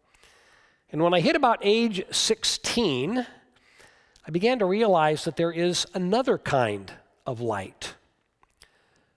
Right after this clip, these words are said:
It's not the light of the sun. It's not the light of lamps inside houses and rooms. It's the light that God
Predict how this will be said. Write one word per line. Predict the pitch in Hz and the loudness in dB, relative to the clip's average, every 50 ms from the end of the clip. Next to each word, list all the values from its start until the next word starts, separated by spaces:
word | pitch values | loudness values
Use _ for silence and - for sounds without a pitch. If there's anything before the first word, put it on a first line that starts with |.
| _ _ _ _ _ _ _ | _ _ _ _ _ _ _
It's | - - 175 | -8 -4 -2
not | 165 175 180 - | 0 0 0 2
the | 190 | 2
light | 170 160 151 156 175 - | 4 4 4 4 2 0
of | 160 160 | -2 -2
the | - | -2
sun. | - - - - 131 120 123 139 185 220 214 - _ _ _ _ _ _ _ _ _ _ - - _ _ _ _ _ _ _ _ | -2 0 2 2 2 2 0 -4 -8 -10 -14 -18 _ _ _ _ _ _ _ _ _ _ -20 -20 _ _ _ _ _ _ _ _
It's | _ _ - | _ _ -10
not | 139 131 127 | -10 -8 -6
the | - 147 | -4 -2
light | 131 127 127 131 135 | 0 2 2 2 2
of | 135 135 127 - - - - _ _ _ _ _ _ _ _ - - _ _ | 2 0 -2 -6 -18 -20 -20 _ _ _ _ _ _ _ _ -20 -20 _ _
lamps | - 135 120 123 131 135 151 - - - - - - - - _ - | -2 0 2 2 2 0 -2 -4 -4 -4 -4 -4 -6 -8 -14 _ -12
inside | 147 131 135 - - 156 139 143 147 147 139 139 - | -10 -8 -4 -2 0 2 2 2 2 0 -4 -8 -12
houses | - - - 143 135 - - 151 123 143 | -10 -6 -4 -4 -2 -2 -4 -4 -2 -2
and | 147 139 | -2 -2
rooms. | 131 117 113 117 120 123 - - - - - _ _ _ _ _ _ - - - - - - - - _ _ _ _ _ _ _ _ _ _ _ _ _ | -2 -4 -6 -8 -12 -10 -10 -10 -10 -10 -14 _ _ _ _ _ _ -20 -20 -20 -20 -20 -20 -20 -20 _ _ _ _ _ _ _ _ _ _ _ _ _
It's | - 147 139 - - | -12 -12 -10 -6 -4
the | - | -2
light | 139 139 156 180 170 - | 0 0 0 0 -2 -2
that | 170 143 - 139 | -6 -6 -4 -2
God | 151 160 175 175 151 135 123 123 120 113 | 0 2 4 4 4 4 2 0 -4 -6